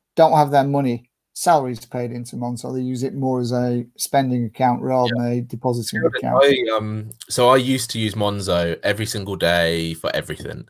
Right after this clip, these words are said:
Speaker 1: Yeah.
Speaker 2: And then I switched to Starling 'cause my, I got business bank with
Speaker 1: Yeah.
Speaker 2: Starling.
Speaker 1: Yeah, they're good.
Speaker 2: Personal bank, and then we got a joint bank with me and my girlfriend.
Speaker 1: Yeah.
Speaker 2: So now, honestly, ninety-five percent of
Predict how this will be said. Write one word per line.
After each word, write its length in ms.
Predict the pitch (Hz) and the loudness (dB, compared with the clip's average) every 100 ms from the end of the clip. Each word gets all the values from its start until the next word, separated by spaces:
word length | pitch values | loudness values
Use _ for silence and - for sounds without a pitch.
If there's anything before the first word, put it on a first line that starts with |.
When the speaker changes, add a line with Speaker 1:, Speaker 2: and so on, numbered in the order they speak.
| _ 139 | _ 4
Speaker 1:
Yeah. 260 | 139 - - _ - - | 4 4 -4 _ -16 -10
Speaker 2:
And 180 | 85 101 | -6 0
then 200 | 107 107 | 2 2
I 200 | 104 98 | 2 2
switched 340 | 90 - 98 - | 0 -4 -6 -6
to 80 | - | -6
Starling 480 | - 113 113 110 104 | 2 4 4 2 -2
'cause 100 | - | -6
my, 220 | 85 82 - | -6 -8 -6
I 100 | 92 | -6
got 240 | 82 85 - | -4 -4 -4
business 260 | 117 117 | -4 -2
bank 200 | 117 110 | -2 -2
with 100 | - | -2
Speaker 1:
Yeah. 20 | |
Speaker 2:
Starling. 520 | - 104 107 160 101 98 _ - | 0 4 6 6 4 -10 _ 2
Speaker 1:
Yeah, 140 | 147 | 4
they're 100 | 147 | 4
good. 200 | 131 131 - _ - 123 | 4 2 0 _ 0 2
Speaker 2:
Personal 280 | 117 123 | 2 -2
bank, 440 | 107 107 107 101 - | 0 0 0 -2 -8
and 100 | 90 | -6
then 80 | 90 | -4
we 60 | 87 | -4
got 140 | 85 | -4
a 40 | 80 | -2
joint 320 | 117 120 - | -2 -2 0
bank 360 | 113 107 95 - | -2 -2 -4 -12
with 80 | 95 | -10
me 140 | 90 | -8
and 80 | 87 | -8
my 80 | 82 | -6
girlfriend. 640 | 107 104 - 98 95 92 _ - | -4 -4 -2 -4 -4 -10 _ 0
Speaker 1:
Yeah. 140 | 147 | 0
Speaker 2:
So 140 | - 120 | 0 -2
now, 320 | - 127 117 | 2 4 6
honestly, 420 | 131 127 113 98 | 4 4 0 -4
ninety-five 960 | 101 110 120 123 117 113 107 117 117 117 | -4 -2 -2 -4 -8 -8 -6 -2 -2 -2
percent 280 | - - 113 | -4 -2 -2
of 140 | 101 | -4